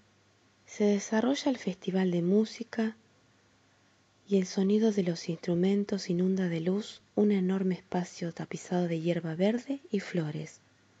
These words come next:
Estoy recostada en el prado, mirando hacia el escenario. A mi alrededor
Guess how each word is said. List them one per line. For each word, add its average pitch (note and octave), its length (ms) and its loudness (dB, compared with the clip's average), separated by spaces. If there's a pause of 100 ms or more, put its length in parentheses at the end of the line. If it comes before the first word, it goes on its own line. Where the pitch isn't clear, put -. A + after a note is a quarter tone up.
(2000)
Estoy G#3 300 0
recostada G3+ 580 0
en F3+ 80 2
el E3 140 -4
prado, G3 520 2 (580)
mirando G#3+ 380 4
hacia G#3 200 -2
el E3+ 80 -2
escenario. E3 720 -2 (1080)
A F#3 60 -4
mi F3 140 2
alrededor E3+ 600 0